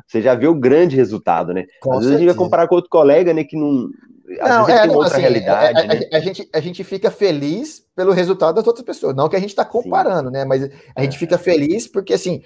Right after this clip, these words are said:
Speaker 2: do mesmo jeito que ele entrou lá atrás, há dois meses atrás, ele, eu também entrei, <laughs> né? Então, assim, nós estamos caminhando juntos e a gente fica feliz pelo
Speaker 1: Sim.
Speaker 2: resultado dele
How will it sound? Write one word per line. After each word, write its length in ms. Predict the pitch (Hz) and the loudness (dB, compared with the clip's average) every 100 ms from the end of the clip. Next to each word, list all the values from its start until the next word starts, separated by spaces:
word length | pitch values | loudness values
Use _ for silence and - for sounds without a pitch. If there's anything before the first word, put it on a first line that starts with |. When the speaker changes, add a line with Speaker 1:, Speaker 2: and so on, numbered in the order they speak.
| _ _ - | _ _ -2
Speaker 2:
do 140 | 165 | 2
mesmo 280 | 180 240 233 | 4 2 4
jeito 240 | 208 208 | 2 2
que 80 | 208 | 0
ele 100 | 190 | -2
entrou 580 | 170 170 180 170 - - | -2 0 2 2 0 -10
lá 340 | 143 135 143 180 | -10 -2 2 2
atrás, 460 | - 147 208 226 | 2 2 2 2
há 60 | 135 | 2
dois 220 | 160 175 | 2 0
meses 220 | 160 147 | -2 -4
atrás, 480 | 139 - 151 247 185 | -4 -2 -2 -2 -4
ele, 140 | - 151 | -2 -2
eu 80 | |
também 240 | 147 151 202 | 0 -2 -2
entrei, 680 | 415 392 220 220 196 185 185 | -2 0 0 0 -8 -10 -20
<laughs> 200 | 202 _ - | -20 _ -4
né? 200 | 156 190 | -2 0
Então, 160 | 185 | 2
assim, 180 | 180 165 | 0 0
nós 180 | 156 160 | 0 0
estamos 420 | 180 196 226 233 | 0 -4 -4 -8
caminhando 500 | - 214 208 226 311 | -8 -6 -2 -4 -4
juntos 500 | 240 214 262 - - _ 240 | -4 -4 -6 -12 -20 _ -4
e 80 | |
a 60 | 185 | -4
gente 160 | 190 - | -4 -12
fica 220 | 214 190 | -6 -4
feliz 280 | 175 165 - | -2 -4 -4
pelo 180 | 190 | -4
Speaker 1:
Sim. 60 | 180 | -4
Speaker 2:
resultado 360 | 170 - 156 143 | -2 0 -2 0
dele 220 | 180 | 0